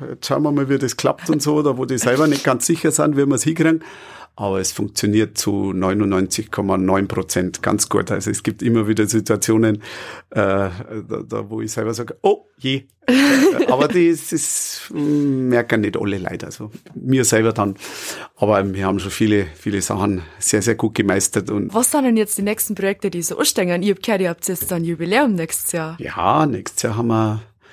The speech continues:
Speaker 1: äh, unser hundertjähriges, ja.
Speaker 2: Da wird richtig gefeiert.
Speaker 1: Ja, da gibt's,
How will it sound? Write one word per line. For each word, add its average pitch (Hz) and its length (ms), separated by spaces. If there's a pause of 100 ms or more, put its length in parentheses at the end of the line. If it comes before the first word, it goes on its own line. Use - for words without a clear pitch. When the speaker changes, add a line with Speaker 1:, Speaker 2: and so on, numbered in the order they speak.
(360)
Speaker 1:
äh, 101 440 (300)
unser 113 380
hundertjähriges, 147 760
ja. - 120
Speaker 2:
Da 202 120
wird 175 180
richtig 233 320
gefeiert. 170 360 (560)
Speaker 1:
Ja, 143 380
da 139 460 (120)
gibt's, - 540